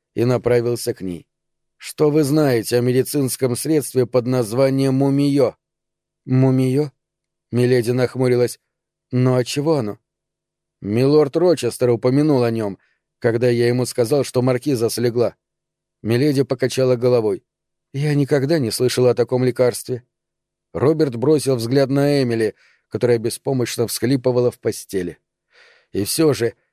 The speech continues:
если милорд Рочестер прав, и это действительно лекарство от...» «Да, Лавелас, но все же оно может и не помочь ей». «А если поможет?» Он подошел к Эмили, поднял локон ее волос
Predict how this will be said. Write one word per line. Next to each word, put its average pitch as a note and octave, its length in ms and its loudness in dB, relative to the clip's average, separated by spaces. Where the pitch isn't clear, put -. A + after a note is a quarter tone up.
если B2+ 380 0
милорд C3+ 380 2
Рочестер B2+ 520 0
прав, B2+ 340 0
и A2+ 80 -4
это B2 260 2
действительно B2+ 600 0
лекарство B2+ 680 0
от...» - 140 -6
«Да, C3+ 240 0
Лавелас, G2 500 -2
но B2 160 0
все B2 240 -2
же A#2+ 160 0
оно B2+ 160 0
может B2+ 340 -2
и C3+ 60 2
не C#3 100 2
помочь D#3 440 0
ей». G2 220 -8
«А F#2 160 -2
если C3 380 2
поможет?» D3 680 0
Он G#2+ 160 -4
подошел A#2+ 400 0
к D#3 140 0
Эмили, D3+ 300 0
поднял C#3 380 2
локон C3 360 2
ее A#2+ 160 2
волос B2 360 0